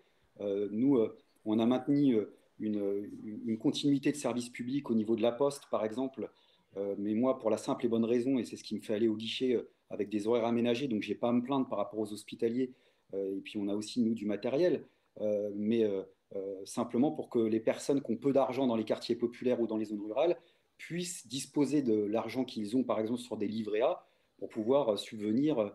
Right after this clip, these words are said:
à leurs besoins, à leurs besoins essentiels. Mais il faut savoir qu'au moment où je vous parle,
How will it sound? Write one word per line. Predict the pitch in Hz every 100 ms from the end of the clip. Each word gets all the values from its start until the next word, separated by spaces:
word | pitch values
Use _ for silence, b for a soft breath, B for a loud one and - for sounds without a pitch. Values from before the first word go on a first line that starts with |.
| b b -
à | 107
leurs | 107
besoins, | 107 113 139 135 117
à |
leurs | 117 107
besoins | 110 113
essentiels. | 113 302 - 196 - b b b -
Mais |
il | 98
faut | -
savoir | 117 117 135
qu'au | 120
moment | 117 117
où |
je | 104
vous | 110
parle, | 151 180 160 113